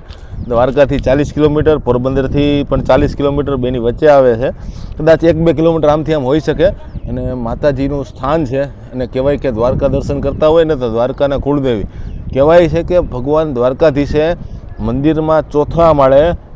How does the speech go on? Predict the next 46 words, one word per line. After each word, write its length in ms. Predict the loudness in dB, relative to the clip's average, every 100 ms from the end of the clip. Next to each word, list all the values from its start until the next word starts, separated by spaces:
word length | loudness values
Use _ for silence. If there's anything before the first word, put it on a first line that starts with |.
| -16 -8
એમના 280 | -4 0 0
કુળદેવી 500 | 0 2 4 4 2
એટલે 180 | -2 -4
કે 120 | 0
હરસિદ્ધિ 420 | 0 0 -2 0
માતાજીનું 640 | 2 0 0 0 -2 -4 -6
સ્થાન 360 | -6 -2 0
ત્યાં 160 | 0 0
બેહાડ્યું 380 | 0 -2 -2 -2
છે. 140 | -2
જો 120 | -2
ફોટો 340 | -2 0 2 2
મળશે 260 | 2 0
ને 60 | 0
તો 60 |
મૂકી 260 | -2 0 0
દઈશ, 220 | 0 0
જેથી 220 | -4 -4 -4
તમે 200 | -4 -2
પણ 200 | 0 -2 -4 -10 -14 -6 0
એ 80 | 2
જગ્યાના 340 | 4 4 4
દર્શન 340 | 2 2 0
કરી 180 | 2 0
શકો. 300 | -2 0 2
જા 160 | 2 -2
કે 120 | -2
અહીંયા 220 | 0 0
જવું 340 | 4 4 4 2
અત્યારે 240 | 0 2
તો 200 | 2 2
બંધ 280 | 2 0 2
છે, 140 | 0 0 0 -4 -2
પણ 160 | 0 0 0 -2 -4 -4
લો-, 160 | -4
ઘણા 340 | -2 0 2 0 -2 -10 -6
સોશિયલ 280 | -6 -2 -4
મીડિયામાં 400 | -2 -2 0 -2
એના 80 |
ફોટા 320 | -2 -4 -2 -2
ને 100 | -2
બધું 220 | -2 -2
વીડિયો 200 | 0 2
આવતા 240 | 2 2
હોય 220 | 0 0
છે. 80 | -4